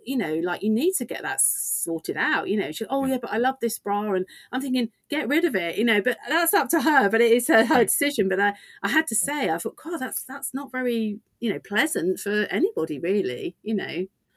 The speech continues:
Speaker 2: Well, I've had more than a few women, as in a whole lot of women, who have told me, you know, they wear a bra to work or they wear a bra to the store. But the first thing when they walk in their door,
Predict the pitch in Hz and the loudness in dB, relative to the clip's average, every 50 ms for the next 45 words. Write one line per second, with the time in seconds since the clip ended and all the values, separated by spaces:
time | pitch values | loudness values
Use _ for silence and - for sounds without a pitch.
0 | _ _ _ _ _ _ - 175 233 - - 254 147 127 123 131 147 170 165 143 | _ _ _ _ _ _ -4 -4 -2 0 0 2 4 4 6 6 6 6 6 6
1 | 123 117 104 98 95 - - - - - 151 180 151 117 101 98 92 92 92 95 | 6 4 4 2 2 0 -4 -10 -6 -2 0 2 2 2 2 0 0 0 0 0
2 | 101 - 92 101 101 90 104 107 101 98 92 90 90 107 139 143 120 101 101 107 | 0 0 0 0 0 2 2 2 2 2 0 -2 -2 0 0 0 2 0 0 0
3 | 127 147 117 95 78 92 87 85 90 90 101 104 101 95 87 - - - 143 135 | 0 2 0 0 -2 -2 -2 -2 -2 -2 -2 -2 -2 -4 -4 -4 -2 0 2 2
4 | 113 98 95 87 87 87 92 101 98 98 101 98 101 110 107 107 95 92 104 104 | 2 0 0 -2 -2 -2 -2 -2 -2 -2 -2 -2 -2 0 0 -2 -2 -2 -2 0
5 | 104 104 101 101 95 95 107 101 92 95 107 110 _ _ _ - _ _ - 87 | 0 0 -2 -2 -2 -2 -2 -4 -4 -4 -6 -10 _ _ _ -20 _ _ -12 -10
6 | 92 98 98 95 95 87 85 95 98 98 90 80 92 95 101 101 92 85 92 - | -8 -8 -6 -6 -6 -6 -6 -4 -4 -4 -4 -4 -2 -2 -2 -2 -2 -4 -6 -8
7 | - - 117 107 101 95 - _ _ _ _ _ _ - 123 120 - - 120 104 | -6 -4 -4 -4 -4 -6 -8 _ _ _ _ _ _ -4 -4 -2 0 -2 -2 -2
8 | - - 151 160 185 185 - - - 151 - 139 117 117 120 120 120 123 127 127 | 0 2 4 4 4 4 2 0 0 2 2 4 4 4 4 4 4 4 4 2
9 | 117 113 117 123 131 131 135 _ - 123 127 127 123 120 120 120 117 110 120 131 | 2 0 0 0 -2 -2 -6 _ -2 0 2 4 4 4 4 2 2 2 2 2
10 | 143 107 90 90 95 - | 2 0 0 -2 -4 -8